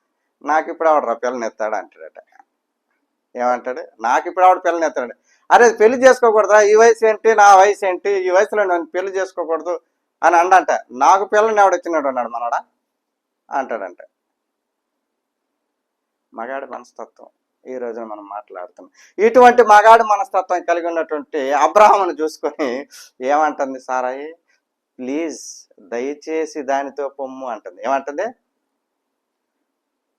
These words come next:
చింతల్లి? దయచేసి. ఎలాగంటే, "నువ్వు ఇంత రిక్వెస్ట్ చేయక్కర్లేదు పెద్దమ్మా, already ఆయన ఎక్కడో గోకేసి ఉంటాడు ఆమెను కూడాను. నువ్వు చెప్పంగానే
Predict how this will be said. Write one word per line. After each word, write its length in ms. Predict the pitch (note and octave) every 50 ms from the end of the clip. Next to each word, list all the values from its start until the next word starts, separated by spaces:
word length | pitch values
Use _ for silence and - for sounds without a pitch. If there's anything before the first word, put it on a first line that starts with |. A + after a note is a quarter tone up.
| -
చింతల్లి? 380 | B2+ B2+ B2+ D#3 E3+ G#3 D4 D4 - _ _ _ _ _ _ _ _ _ _ _ _ _ _ _
దయచేసి. 920 | - A#2+ C#3 E3 F#3+ G#3+ G#3 G#3+ A3+ A3 A3 A3 G#3+ A3 F3 C3+ A2 - _ _ _ _ _ _ _ _ _ _ B2+
ఎలాగంటే, 460 | C#3+ E3+ G3 G3+ G3 G3 F#3+ - A#3 C#4+ D#4+ D#4+ D#4+ _ _ _ _ _ _ - - _ -
"నువ్వు 160 | F#3+ B3 A#3+
ఇంత 140 | A#3 A3+ A#3
రిక్వెస్ట్ 460 | G3+ G#3+ G#3+ - - D4 C#4+ C#4+ C#4
చేయక్కర్లేదు 500 | C#4 C#4+ C#4 C4 A3+ B3 A#3 A#3 A3 -
పెద్దమ్మా, 680 | G#3+ G3+ - G3 F#3+ F#3 F#3+ G3 G#3+ A3 A3 G3+ F3 F3+
already 260 | G#3 - A3+ A#3 B3
ఆయన 460 | A3+ A3 G#3+ G#3 G3+ F#3+ F#3+ F#3+ - - D#3 E3
ఎక్కడో 220 | F#3 - A#3 A#3 F#3+
గోకేసి 420 | F3 G#3+ A#3+ A#3+ C4+ C#4 B3+ B3
ఉంటాడు 280 | A#3+ A3+ A3 B3+ A#3+ A3+
ఆమెను 240 | G#3+ A3 A3 A3 G#3
కూడాను. 440 | A3+ A3+ G#3+ G#3 F#3+ E3 C3+ A2+ - _ _ _ _ _ _ _ - E3+
నువ్వు 220 | G#3 A3+ G#3 E3+
చెప్పంగానే 1000 | C#3 C3+ A#2+ B2 - G#3+ A#3 B3 B3 B3 B3 A#3+ A3+ G#3+ A#3+ C#4+ E4+ D#4 B3+